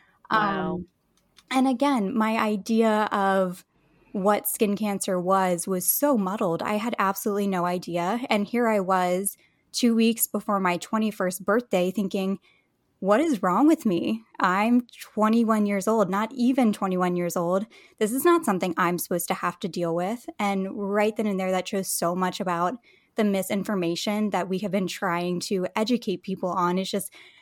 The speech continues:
Speaker 2: a lot of people just have no idea. So like I mentioned, I was about to go on vacation,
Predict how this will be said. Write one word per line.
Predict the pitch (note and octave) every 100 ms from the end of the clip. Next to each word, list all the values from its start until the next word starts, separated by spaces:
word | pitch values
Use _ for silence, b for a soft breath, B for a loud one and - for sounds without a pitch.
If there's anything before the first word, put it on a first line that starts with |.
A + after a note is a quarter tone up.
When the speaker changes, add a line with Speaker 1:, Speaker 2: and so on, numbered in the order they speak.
| b b
Speaker 2:
a | A3
lot | G3
of | B3+
people | E4 D#4+
just | D#4 C#4+
have | A#3 G#3+
no | G3+ F#3+ F#3 F3+
idea. | F#3 F#3+ G3+ C4 E4+ F#3+ G3 F#3+ B _ - -
So | - A3 G3 G3 G3
like | G#3 G3+
I | A3+
mentioned, | G#3 G#3 G#3 G3+ F#3+ F#3+ -
I | G3 F#3+
was | G3 G3
about | G3 F#3
to | F#3+
go |
on | G3+ F#3+
vacation, | G3 G3 F#3+ F3+ - F#3 F#3+ A3+